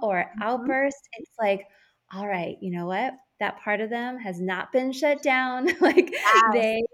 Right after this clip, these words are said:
Speaker 1: still feel like they can let it out and take up
Speaker 2: Right.
Speaker 1: space, have needs,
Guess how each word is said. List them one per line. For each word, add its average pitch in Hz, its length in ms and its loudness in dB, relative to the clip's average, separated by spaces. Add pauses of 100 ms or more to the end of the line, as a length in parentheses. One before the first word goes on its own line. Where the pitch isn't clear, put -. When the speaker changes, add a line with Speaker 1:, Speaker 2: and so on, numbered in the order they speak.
(420)
Speaker 1:
still 254 640 0
feel 277 100 4
like 262 220 2
they 214 160 0
can 214 220 -6
let 190 180 -4
it 175 100 -4
out 240 500 -2
and 190 120 -6
take - 220 -12
up - 80 -12
Speaker 2:
Right. 185 280 -14
Speaker 1:
space, 277 400 -4 (300)
have 175 160 -8
needs, 233 580 -4